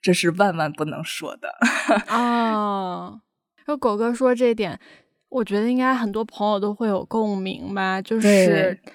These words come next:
Speaker 2: 职业空窗期不敢跟父母说这件事儿，
Speaker 1: 对。
Speaker 2: 因为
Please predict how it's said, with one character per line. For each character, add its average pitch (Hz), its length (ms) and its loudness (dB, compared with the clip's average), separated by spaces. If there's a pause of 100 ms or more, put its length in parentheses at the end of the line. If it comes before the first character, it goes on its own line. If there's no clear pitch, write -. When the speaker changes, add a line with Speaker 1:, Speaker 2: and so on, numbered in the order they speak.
(120)
Speaker 2:
职 214 180 0
业 226 140 4
空 240 240 -2
窗 240 300 0
期 - 220 -4
不 220 120 -6
敢 202 160 -2
跟 180 160 -4
父 190 160 -8
母 185 160 -2
说 180 300 -2
这 175 140 -2
件 175 200 -2
事 - 160 -6
儿， - 200 -6 (520)
Speaker 1:
对。 196 160 8
Speaker 2:
因 392 60 4
为 427 160 2